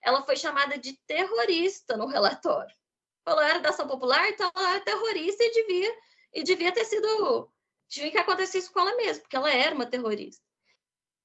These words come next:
Tá vendo essa, essa memória? E agora voltando pro nosso, pros nossos organismos de justiça de transição dentro do nosso Estado.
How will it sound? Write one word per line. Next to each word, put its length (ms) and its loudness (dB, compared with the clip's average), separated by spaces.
Tá 120 4
vendo 260 4
essa, 200 -2
essa 260 0
memória? 800 4
E 100 2
agora 300 2
voltando 460 -4
pro 200 -6
nosso, 360 -4
pros 200 -12
nossos 260 0
organismos 560 -4
de 160 -8
justiça 340 0
de 100 -12
transição 640 -2
dentro 280 4
do 100 -2
nosso 300 2
Estado. 440 2